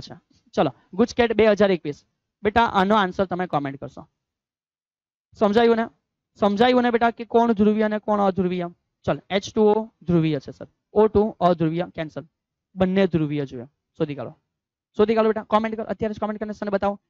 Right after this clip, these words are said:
હા સર, મને આવડે છે. ઓકે, ચલ, આગળ વધીએ. ઠીક છે, નહીં કોમેન્ટ કરતા યાર, સમજી જાઓ, સમજી જાઓ. કોમેન્ટ નહીં કરો તે લેવા ગયો. સમજ પડી ગઈ?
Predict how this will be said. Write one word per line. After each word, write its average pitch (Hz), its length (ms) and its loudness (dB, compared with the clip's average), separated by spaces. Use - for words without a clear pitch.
હા 185 140 4
સર, 196 120 -4
મને 202 160 -4
આવડે 180 220 0
છે. 196 40 -14
ઓકે, 240 120 -8
ચલ, 170 120 -8
આગળ 170 180 -2
વધીએ. 131 160 -12
ઠીક 214 160 0
છે, 233 120 2
નહીં 196 160 -6
કોમેન્ટ 185 260 -4
કરતા 185 220 -8
યાર, 208 180 -8
સમજી 170 260 -6
જાઓ, 131 80 -8
સમજી 202 200 -4
જાઓ. 240 140 2
કોમેન્ટ 196 220 -2
નહીં 196 140 -12
કરો 208 180 0
તે 175 120 -4
લેવા 175 200 2
ગયો. 247 80 -8
સમજ 214 240 0
પડી 208 140 -2
ગઈ? 214 120 -4